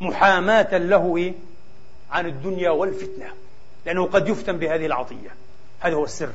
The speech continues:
تصرف إلهي. لكن سعد فعل ذلك ثلاث مرات أيها الإخوة، استقلالية، والنبي يحتمله ولا يزيد عن قوله: "أو مسلمة"،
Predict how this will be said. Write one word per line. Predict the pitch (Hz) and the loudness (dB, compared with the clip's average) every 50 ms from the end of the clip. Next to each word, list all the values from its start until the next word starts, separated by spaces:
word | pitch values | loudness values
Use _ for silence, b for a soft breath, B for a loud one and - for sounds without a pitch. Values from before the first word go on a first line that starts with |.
| - - - - - - - - - - | -8 -8 -8 -8 -8 -10 -10 -10 -8 -8
تصرف | - - 233 226 208 127 117 | -8 -6 -6 -6 -6 -6 -6
إلهي. | 143 170 175 143 - - - - b b b b - | -4 -4 -4 -4 -4 -8 -8 -8 b b b b -8
لكن | - 156 - 220 208 175 | -8 -4 -2 -2 -2 0
سعد | - - 196 156 127 | 0 0 0 0 -2
فعل | - - 202 175 175 165 | -4 -4 -4 -4 -2 -4
ذلك | 165 151 156 196 214 214 208 - - | -4 -6 -6 -6 -6 -6 -6 -6 -8
ثلاث | - 156 156 180 202 202 196 - | -10 -8 -8 -6 -6 -6 -6 -6
مرات | 190 180 156 151 147 - 110 110 - - - | -6 -6 -6 -6 -6 -4 -4 -4 -4 -4 -8
أيها | 156 143 113 117 | -8 -8 -8 -8
الإخوة، | - - - - - - - - - - - - - - | -8 -10 -10 -10 -10 -10 -10 -8 -10 -10 -10 -10 -8 -8
استقلالية، | 190 - - - 190 - - 165 160 151 151 170 208 202 196 - - - - - - - - - - - - - - - - - - - - - - - - - | -8 -8 -8 -8 -8 -8 -6 -6 -6 -6 -6 -6 -8 -8 -8 -10 -10 -10 -8 -8 -8 -8 -8 -8 -8 -8 -8 -8 -8 -8 -8 -8 -8 -8 -8 -8 -8 -8 -4 4
والنبي | 175 196 208 202 190 185 170 151 214 247 247 240 - - - - | 6 6 8 8 6 4 4 4 4 4 4 2 0 -4 -2 2
يحتمله | 220 185 - - - - 240 226 190 160 151 135 - B B B B | 2 2 2 2 6 6 6 6 6 -2 -4 -6 -8 B B B B
ولا | 202 240 285 302 277 262 262 254 | 10 10 12 12 12 12 12 12
يزيد | 233 208 220 294 285 247 - | 12 10 8 6 6 4 4
عن | 143 139 214 208 | 4 2 2 6
قوله: | - 247 254 254 247 240 240 269 262 - - 226 | 8 8 8 8 6 4 4 4 2 2 4 4
"أو | 247 254 | 4 4
مسلمة"، | 247 254 254 247 - - 208 170 143 120 | 4 2 0 -2 -4 -6 -8 -8 -8 -8